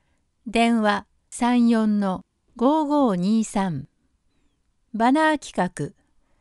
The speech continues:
天地九十ピクセル。左右百八十ピクセル。四キロバイト以内。自負形式。掲載料。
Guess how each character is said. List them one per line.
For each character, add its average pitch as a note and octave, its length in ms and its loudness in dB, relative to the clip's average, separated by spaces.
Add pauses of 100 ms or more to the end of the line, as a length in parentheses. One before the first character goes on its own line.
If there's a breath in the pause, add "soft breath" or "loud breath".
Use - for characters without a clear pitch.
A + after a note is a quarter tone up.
(240)
天 D4 280 0
地 - 260 -10 (160)
九 D4+ 260 -2
十 C#4+ 280 -4
ピ - 160 -10
ク - 60 -10
セ E3 200 -4
ル。 C#3+ 220 -10 (800)
左 D4+ 220 0
右 F3+ 360 0 (220)
百 A#3+ 320 -4
八 D4 320 -2
十 C#4 240 -2
ピ C4 140 -14
ク - 100 -18
セ - 240 -6
ル。 C#3 160 -8 (1000)
四 D4 280 2
キ D4+ 140 -4
ロ C#4+ 140 2
バ C4+ 180 4
イ C4 100 -2
ト B3+ 160 0
以 B3 100 0
内。 D#3 380 -4 (1000)
自 A#3 160 -2
負 C#4+ 100 -4
形 A#3+ 260 0
式。 - 400 -12 (1500)
掲 D#4 220 -2
載 D4 340 0
料。 D3+ 480 -4